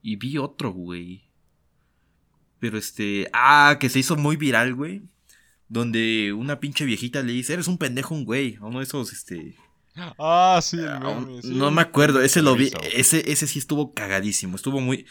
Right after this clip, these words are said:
Speaker 1: estuvo entretenido, güey. Porque era ya más así, como si estuvieras viendo a tres escuincles de quince años, güey, hablando puras peladeces, güey, pero con barba, güey.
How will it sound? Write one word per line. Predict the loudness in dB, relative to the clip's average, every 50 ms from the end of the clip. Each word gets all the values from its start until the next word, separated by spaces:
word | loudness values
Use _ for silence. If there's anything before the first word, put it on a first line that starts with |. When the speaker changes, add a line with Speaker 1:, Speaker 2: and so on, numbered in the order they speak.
| -20 -20 -12 -6
Speaker 1:
estuvo | -4 0 2 4 4
entretenido, | 4 4 2 2 2 2 2 2 0 -2
güey. | -6 -10 -18 _ _ -20 -20 _ _ _ _ _ _
Porque | -4 -4 -2 0 0 2
era | 2 2 4
ya | 4 2 2
más | 2 2 0 0
así, | 0 -2 -2 0 0 0 0 0 2 2 0 0 -2 -2 -4 -6 -8 -12 _ _ _ _ _ _ _ _ _ _ _ _ _ -20 -20 _ _ -6
como | -2 0 0 2
si | 2 0
estuvieras | 0 0 2 4 6 6 6 6
viendo | 4 4 2 2
a | 0 -2 -2
tres | 0 0 0 0 -2 -6 _ _ _ _ 0
escuincles | 2 2 2 2 2 2 2 2 0 -2
de | -2 -4
quince | -4 -4 -4 -2 -2 -2
años, | -2 -2 -2 -2 -4 -4
güey, | -4 -4 -4
hablando | -2 -2 -2 -4 -4 -6 -6
puras | -4 -4 -4 -4
peladeces, | -2 0 2 2 2 2 0 -2 -2 -4 -4
güey, | -6 -8 -8 _ _ _ _ _ _ -4
pero | -4 -4 -2
con | -2 -2 0
barba, | 0 0 -2 -4 -8
güey. | -10 -12 -18